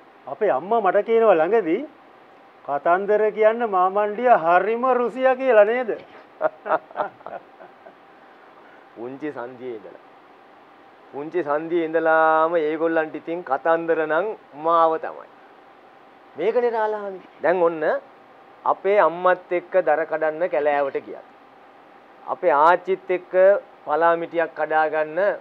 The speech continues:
Speaker 2: වැව් පිටියට ගියා. අපේ අප්පොච්චත් එක්ක හේනට කුඹුරට ගියා. ගෙදර හිටියා. මේ හැම වෙලාවකම අපේ අම්මලා, තාත්තලා, ආච්චිලා, සීයලා අපිට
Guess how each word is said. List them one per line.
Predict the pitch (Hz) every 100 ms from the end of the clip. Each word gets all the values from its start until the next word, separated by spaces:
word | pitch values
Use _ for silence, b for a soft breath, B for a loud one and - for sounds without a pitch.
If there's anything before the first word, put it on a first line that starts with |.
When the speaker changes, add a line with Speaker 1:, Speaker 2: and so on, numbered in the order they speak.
| - - -
Speaker 2:
වැව් | 123 165
පිටියට | 165 165 151 147
ගියා. | 113 95 - - - - - - -
අපේ | 123 135
අප්පොච්චත් | 127 131 170 170 170 170 170
එක්ක | 165 - 156 131
හේනට | 120 147 165 185 180 185
කුඹුරට | 175 165 160 151 147
ගියා. | 139 107 - - - - - -
ගෙදර | 127 135 175 190 185
හිටියා. | 170 156 120 - - - - - -
මේ | 143 269
හැම | 113 156 196
වෙලාවකම | 156 139 170 196 208 220 202 202 160 110 104 - - - -
අපේ | 123 - 123 113 - 87
අම්මලා, | 90 147 180 175 165 151 143
තාත්තලා, | 139 101 120 156 165 165 170 156 147 143 147 - -
ආච්චිලා, | 123 147 - 175 175 160
සීයලා | 131 156 180 127 - - - - - - - -
අපිට | - - 202